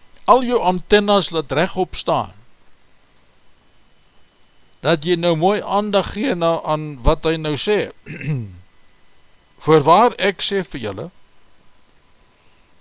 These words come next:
voordat die hemel en die aarde verbygaan, nou ons weet die hemel en die aarde het 'n einde,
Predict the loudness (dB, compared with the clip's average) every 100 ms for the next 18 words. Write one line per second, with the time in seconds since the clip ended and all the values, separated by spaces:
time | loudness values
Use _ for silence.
0 | -20 -12 -4 2 2 4 2 2 2 2
1 | 2 -2 -4 -4 2 2 2 -2 -4 -4
2 | -4 -2 -2 -2 -8 -8 -4 -2 -2 -2
3 | -2 0 -2 -4 -4 -6 -8 -4 -2 -2
4 | -2 -6 -6 -18 _ -6 -4 -4 -4 -2
5 | -2 -6 -10